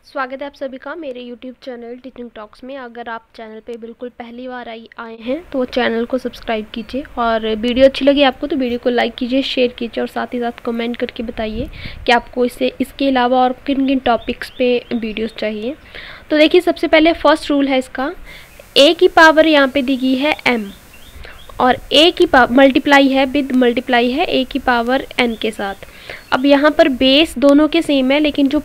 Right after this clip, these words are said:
powers हैं वो different हैं, तो इसका क्या rule बन जाएगा, Base हम same ले लेंगे a और जो powers हैं वो plus में आ जाएंगी, m plus n।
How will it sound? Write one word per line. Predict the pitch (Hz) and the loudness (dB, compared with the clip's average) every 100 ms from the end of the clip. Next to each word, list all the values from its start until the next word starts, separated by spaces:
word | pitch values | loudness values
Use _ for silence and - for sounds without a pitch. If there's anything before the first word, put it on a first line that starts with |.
| - | 0
powers | 214 226 285 294 285 | 0 2 0 0 -2
हैं | 277 | 0
वो | 311 330 | 0 0
different | 269 - 226 214 | 0 -2 -8 -6
हैं, | 220 208 - - - | -6 -8 -8 -14 -10
तो | 294 | -4
इसका | 285 330 | 0 2
क्या | 320 302 294 | 2 4 4
rule | 320 320 277 | 4 2 4
बन | 262 247 | 4 2
जाएगा, | 240 226 220 247 339 359 | 0 0 0 0 0 0
Base | 247 262 285 | 0 2 2
हम | 294 294 | 2 2
same | 294 277 285 | 2 2 4
ले | 294 | 2
लेंगे | 294 285 302 349 508 | 2 2 0 -2 2
a | 254 262 349 - - - - - | 4 6 2 -6 -18 -16 -12 2
और | 285 | 4
जो | 277 294 | 4 4
powers | 254 240 247 302 302 | 6 6 8 4 6
हैं | 302 | 4
वो | 302 294 302 | 4 0 0
plus | 277 240 - | 2 2 2
में | 226 220 | -6 -4
आ | 220 | -6
जाएंगी, | - - 76 208 220 226 - - - - - - - - - | -6 -6 -8 -10 -14 -16 -20 -20 -20 -20 -20 -20 -20 -8 2
m | 269 277 | 4 6
plus | 262 247 254 - - | 4 2 2 0 -4
n। | 214 202 | -4 -6